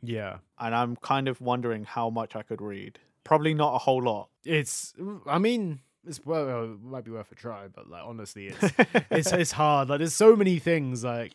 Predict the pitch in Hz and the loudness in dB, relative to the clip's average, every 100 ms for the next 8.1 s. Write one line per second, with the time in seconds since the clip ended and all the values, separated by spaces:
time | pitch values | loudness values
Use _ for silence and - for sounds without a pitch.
0 | - 185 226 208 165 240 190 190 196 196 | -16 -10 -8 -4 2 4 4 6 8 8
1 | 170 170 160 - 185 147 143 135 - 165 | 8 8 6 6 4 4 -2 -2 2 4
2 | 151 127 135 151 185 151 117 113 127 165 | 4 0 0 -2 -2 -4 -6 -2 -2 -4
3 | - - 240 180 - 175 170 160 156 151 | -8 -20 -18 -6 4 6 8 4 2 -2
4 | 151 175 151 - 156 202 202 180 185 185 | 2 2 0 -8 0 4 4 4 4 6
5 | 175 151 156 180 160 151 139 - - 147 | 6 4 2 2 2 0 -2 -8 8 8
6 | 147 - 202 233 156 170 196 226 180 185 | 10 6 2 2 -4 0 4 4 4 2
7 | 143 127 180 180 - 175 - 151 143 - | 4 2 2 -2 6 4 6 2 2 -8
8 | - | -10